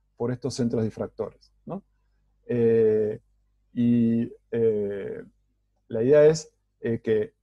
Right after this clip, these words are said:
como yo incidí sobre ellos con una onda plana, digamos,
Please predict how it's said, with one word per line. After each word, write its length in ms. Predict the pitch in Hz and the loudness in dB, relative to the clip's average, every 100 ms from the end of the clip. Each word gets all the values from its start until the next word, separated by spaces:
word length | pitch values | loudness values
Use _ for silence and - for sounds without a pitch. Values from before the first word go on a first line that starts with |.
| _ _ _ _ | _ _ _ _
como 340 | - 110 120 113 | -10 -8 -8 -12
yo 220 | - 143 | -6 -4
incidí 280 | 135 156 151 | -4 -4 -4
sobre 320 | - 135 147 | -2 2 2
ellos 220 | 135 110 | 2 -6
con 200 | - 120 | -6 -2
una 380 | 120 117 110 113 - | 0 -2 -6 -12 -10
onda 300 | 117 123 131 | -6 -4 -2
plana, 420 | 190 196 143 147 | 2 2 0 -4
digamos, 500 | 120 120 131 175 - | -4 -4 -6 -8 -12